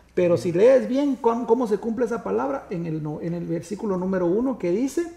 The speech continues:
¿cómo dice el, el número uno? Dice, el, el versículo número uno dice, "El que habita al abrigo del Altísimo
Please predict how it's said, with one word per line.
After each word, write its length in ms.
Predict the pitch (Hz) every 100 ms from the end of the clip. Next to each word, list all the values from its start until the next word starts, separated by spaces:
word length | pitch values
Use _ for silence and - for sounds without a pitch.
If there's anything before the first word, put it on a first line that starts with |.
| - - _ - _ _ - - _ - - - _
¿cómo 220 | 190 196
dice 180 | 208 202
el, 160 | 208 190
el 140 | 180
número 260 | 202 208 185
uno? 280 | 214 240 - - _ _ _ - -
Dice, 320 | - 180 185 208
el, 240 | 175 -
el 160 | 180 170
versículo 420 | 165 202 214 202
número 320 | 196 208 190
uno 300 | 190 220 233
dice, 400 | 208 233 - 262 - - -
"El 260 | 185 175 170
que 140 | 175
habita 340 | 170 233 262
al 80 | 269
abrigo 380 | 220 214 226 220
del 100 | 196
Altísimo 640 | 180 170 302 - 302 277